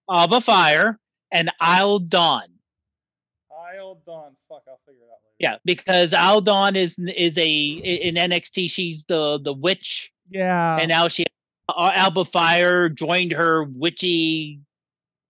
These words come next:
Speaker 1: side, and they
Speaker 2: Mm-hmm.
Speaker 1: had, like, a
Speaker 2: Mm.
Speaker 1: thing in a cauldron. Yeah, so we're going, we're going completely supernatural with that.
Speaker 2: Yeah, yeah, yeah, yeah. Yep. They, they,
Speaker 1: Well,
Speaker 2: they
Speaker 1: hey, I could have, I could have added Massey, uh, Mansoor,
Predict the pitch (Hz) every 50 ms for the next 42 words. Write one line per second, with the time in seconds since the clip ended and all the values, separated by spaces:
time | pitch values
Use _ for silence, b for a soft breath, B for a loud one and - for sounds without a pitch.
0 | _ _ - - - 175 170 170 170 175 180 185 185 180 180 185 180 160 160 175
1 | 160 160 156 156 139 151 156 156 151 156 156 143 - 147 131 131 131 135 131 131
2 | 127 123 117 110 117 - 185 185 185 185 185 180 175 175 - - 175 175 180 170
3 | 190 190 185 180 175 170 160 143 - 175 160 175 180 165 170 170 170 170 170 190
4 | 180 202 196 185 175 165 - 185 156 151 175 202 202 - 185 175 - - 185 147
5 | 165 160 165 160 151 151 - - 165 147 131 123 117 123 117 - - - - 98
6 | - _ _ _ _ _ - 160 160 143 131 131 147 151 131 123 117 107 107 120
7 | 113 110 101 90 _ _ _ _ 104 _ _ _ _ _ _ _ _ _ _ _
8 | _ - 131 127 127 - 135 139 131 113 131 135 117 262 262 208 190 214 220 160
9 | - _ - 156 180 247 247 - - 330 _ - 269 240 - 226 233 - - 277
10 | 302 359 330 294 247 226 233 233 233 226 220 _ _ _ _ _ - 151 151 165
11 | 170 180 180 - - - 208 190 196 202 214 220 233 247 262 277 294 - _ _
12 | _ _ _ _ _ _ _ _ _ _ - 185 165 160 160 156 156 151 151 151
13 | 151 147 147 156 156 170 180 180 180 170 - - - 202 196 208 214 226 240 247
14 | 254